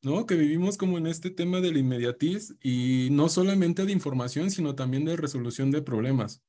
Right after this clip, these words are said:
Queremos que, eh, todo este tema que nosotros vamos arrastrando, ¿no? Pensando en que estamos hablando de cuestiones emocionales, que se resuelva en una sesión,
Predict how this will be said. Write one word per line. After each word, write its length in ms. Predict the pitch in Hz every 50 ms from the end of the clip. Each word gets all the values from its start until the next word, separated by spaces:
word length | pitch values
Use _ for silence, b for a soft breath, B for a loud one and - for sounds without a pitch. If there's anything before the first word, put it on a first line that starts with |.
| _ _ _ _ _ _ _ _ _ _ _ _ _ _ _ _ b b b b b b b b _
Queremos 440 | - 143 143 151 160 175 185 185 180
que, 480 | - 160 160 170 175 175 180 180 - -
eh, 840 | 139 135 131 120 120 120 117 117 117 117 113 113 113 - - - _ _ _ _ _ -
todo 200 | 165 165 175 175
este 180 | 165 175 185 185
tema 320 | - 170 170 156 139 135
que 80 | 131 120
nosotros 400 | 120 117 - 151 135 147 143 139
vamos 260 | 143 139 139 131 139
arrastrando, 540 | 131 131 139 131 135 147 156 143 110 107 117
¿no? 240 | 127 180 196 - B B B B B B -
Pensando 600 | 131 135 135 139 143 143 143 143 151 151 156 143
en 220 | 123 120 120 113
que 80 | - 131
estamos 400 | - - 131 131 139 143 143 -
hablando 440 | 135 123 123 131 131 135 135 135 131
de 120 | 120 113
cuestiones 840 | - 113 113 113 - - 131 127 131 139 135 135 139 127 120 123 -
emocionales, 880 | - 127 127 135 131 - 123 127 151 165 160 151 170 - - - - _ _ _ _ _ _ _ _ _ _ _ _ _ _ _ _ _ _ _ _ _ _ _ _ _ _ _ _ _ _ _ _ _ _ _ _ _ _ _
que 100 | - 160
se 120 | 156 185 170
resuelva 360 | 165 170 - 190 202 208 214
en 80 | 214
una 140 | 214 214 214
sesión, 440 | 190 180 160 185 208 220 214 214